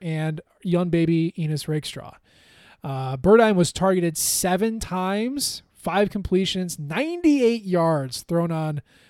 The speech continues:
the young corner. And then, of course, Enos had six targets, uh, and he, his man completed four of those passes for fifty-nine yards, plus a touchdown to Jalen Waddle. So that's not great,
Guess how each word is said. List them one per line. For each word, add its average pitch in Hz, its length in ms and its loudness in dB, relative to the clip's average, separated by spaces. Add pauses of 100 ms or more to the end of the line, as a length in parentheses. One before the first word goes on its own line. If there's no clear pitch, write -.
(140)
the 175 80 -6
young 160 240 2
corner. 143 520 -4
And 165 120 -4
then, 165 140 0
of 156 60 -8
course, 156 280 -2
Enos 180 440 -2 (420)
had 165 160 -4
six - 320 -2
targets, 180 480 2 (440)
uh, 143 380 -8
and 156 380 -4
he, 165 340 -4
his 151 200 -4
man 165 220 -4
completed 143 440 -4
four 175 220 0
of 165 40 2
those 160 160 0
passes 151 580 -6 (500)
for 147 160 -4
fifty-nine 147 720 -4
yards, 127 300 -8
plus - 240 -8
a 139 40 -14
touchdown 151 420 -6
to 143 60 -8
Jalen 135 320 -6
Waddle. 127 380 -12 (100)
So 170 380 0 (840)
that's 208 400 0
not 196 280 -2
great, 160 480 2